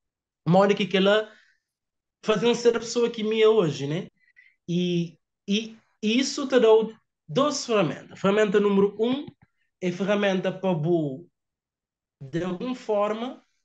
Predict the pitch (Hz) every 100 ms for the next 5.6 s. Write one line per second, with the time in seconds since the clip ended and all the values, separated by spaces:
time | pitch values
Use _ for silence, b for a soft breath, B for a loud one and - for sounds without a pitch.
0 | _ _ _ - 165 170 165 156 156 160
1 | - 208 196 214 - 196 185 165 160 -
2 | - - - 214 196 - - _ _ _
3 | _ _ _ _ _ _ _ _ _ -
4 | 202 196 185 180 170 160 156 156 - 156
5 | 156 170 - 165 156 -